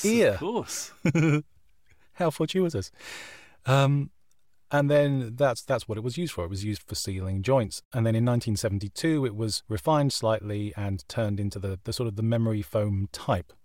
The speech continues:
Speaker 2: material that we
Speaker 1: Got it.
Speaker 2: we know now, um, which is sort of still the basis of modern day earplugs. Um, they have noise ratings. You can get different densities of, of earplugs to block out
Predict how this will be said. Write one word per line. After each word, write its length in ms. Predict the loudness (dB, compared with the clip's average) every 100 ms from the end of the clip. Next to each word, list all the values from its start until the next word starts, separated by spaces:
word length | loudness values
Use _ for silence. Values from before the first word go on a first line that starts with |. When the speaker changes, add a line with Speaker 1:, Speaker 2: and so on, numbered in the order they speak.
| _
Speaker 2:
material 460 | -8 -4 -4 -4 -6
that 140 | -8 -6
we 200 | -8 -10 _ _
Speaker 1:
Got 180 | -10 -8
it. 100 | -8 -4
Speaker 2:
we 100 | 0
know 200 | 0 0
now, 380 | 0 0 -4 -8 _ -20 -20 -20 _ _ _ _ -6
um, 360 | 0 2 0 -2 _ -12
which 140 | -8
is 160 | -8 -10 -20 -20 -20 -14
sort 200 | -6 -6
of 120 | -6
still 200 | -6 -4 -2
the 60 |
basis 360 | -2 -2 -4 -6
of 80 | -4
modern 260 | -4 -2
day 240 | -2 -2 -2
earplugs. 320 | -2 -4 -8 _ -20 -20 -20 _ _ 0
Um, 420 | 2 2 0 -4 _ -4
they 120 | -2
have 200 | 0 0
noise 400 | 2 2 0 0
ratings. 540 | 0 0 -2 -2 -2
You 80 | -4
can 120 | -4
get 200 | -4 -4
different 360 | -4 -2 -4 0
densities 800 | 0 0 -2 -4 -4 -6 -6 -4
of, 260 | -6 -6 -8
of 120 | -6
earplugs 560 | -4 -4 -4 -4 -4 -6
to 100 | -10
block 340 | -4 -2 -2 -2
out 340 | -2 -4